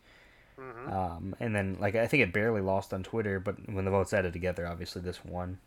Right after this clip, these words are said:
Speaker 2: Um, I just
Speaker 1: Mm-hmm.
Speaker 2: expected a lot more, and, uh,
Speaker 1: Yeah.
Speaker 2: kinda under-delivered. I think this might be an anime that's, like, more enjoyable when you see it in, like, a, like, the one episode block, like, you see one episode every Saturday,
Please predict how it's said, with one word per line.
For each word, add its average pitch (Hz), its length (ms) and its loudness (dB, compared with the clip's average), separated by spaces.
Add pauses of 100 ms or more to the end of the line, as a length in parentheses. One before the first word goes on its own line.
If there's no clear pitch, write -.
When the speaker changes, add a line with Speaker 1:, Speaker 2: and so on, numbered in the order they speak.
Speaker 2:
Um, 82 380 -8
I 117 120 6
just - 120 8
Speaker 1:
Mm-hmm. - 60 0
Speaker 2:
expected 117 380 2
a 104 40 6
lot 104 220 8
more, 104 280 2 (220)
and, 87 400 -2
uh, 87 240 0
Speaker 1:
Yeah. 165 180 8 (420)
Speaker 2:
kinda 151 280 8
under-delivered. 104 680 2
I 113 120 4
think 180 180 4
this 151 140 2
might 123 200 6
be 120 80 2
an 101 80 2
anime 104 240 0
that's, 98 280 -2
like, 92 260 0 (680)
more 117 300 6
enjoyable 107 580 4
when 104 120 2
you 95 100 0
see 110 280 0
it 107 160 0
in, 101 120 -4
like, 90 220 -2
a, 92 240 0
like, 101 180 0
the 107 80 2
one 104 200 6
episode 101 440 2
block, 95 360 4
like, 95 100 0
you 92 100 -2
see 101 160 -4
one 95 160 2
episode 90 380 -2
every 87 220 -2
Saturday, 87 560 0